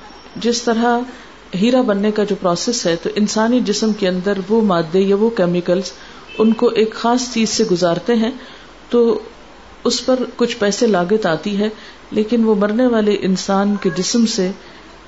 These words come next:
ڈائمنڈز تیار ہو جاتے ہیں اور وہ ڈائمنڈ لوگ اپنی انگوٹھیوں میں لگواتے ہیں، اپنے گردنوں میں لٹکاتے ہیں یا کسی بھی طریقے سے،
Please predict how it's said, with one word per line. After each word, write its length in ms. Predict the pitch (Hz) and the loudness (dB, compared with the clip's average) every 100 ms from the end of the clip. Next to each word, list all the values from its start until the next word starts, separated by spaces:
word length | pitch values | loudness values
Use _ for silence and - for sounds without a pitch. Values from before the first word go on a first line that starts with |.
| - | -8
ڈائمنڈز 600 | 180 196 202 220 214 - | -2 2 4 2 2 0
تیار 300 | 180 170 165 165 | 0 2 0 -2
ہو 60 | |
جاتے 340 | 156 160 156 160 | -2 -2 -4 -8
ہیں 160 | 156 - - - - - - - - - - | -10 -16 -20 -20 -20 -20 -20 -20 -20 -20 -10
اور 260 | 427 202 196 190 - - | -2 0 0 -2 -10 -6
وہ 160 | 208 240 | 0 2
ڈائمنڈ 460 | 214 220 220 226 - | 2 2 2 0 0
لوگ 240 | 202 208 208 | 0 2 2
اپنی 280 | 202 208 202 | 0 0 2
انگوٹھیوں 400 | 190 196 214 214 | 2 2 2 2
میں 120 | 202 | 2
لگواتے 480 | 185 175 170 170 185 | 0 0 0 0 -2
ہیں، 240 | 190 190 | 0 0
اپنے 320 | 180 185 185 175 | -2 -2 -2 0
گردنوں 360 | 175 180 196 | 0 0 0
میں 120 | 190 | 0
لٹکاتے 480 | 180 175 165 160 185 | 0 -2 -2 -2 -2
ہیں 160 | 175 180 - - - - - | -4 -6 -10 -20 -20 -20 -4
یا 140 | 202 202 | 0 0
کسی 280 | 220 208 | 0 0
بھی 120 | 254 254 | 0 0
طریقے 400 | 185 185 196 214 | -2 -2 0 0
سے، 180 | 190 | -2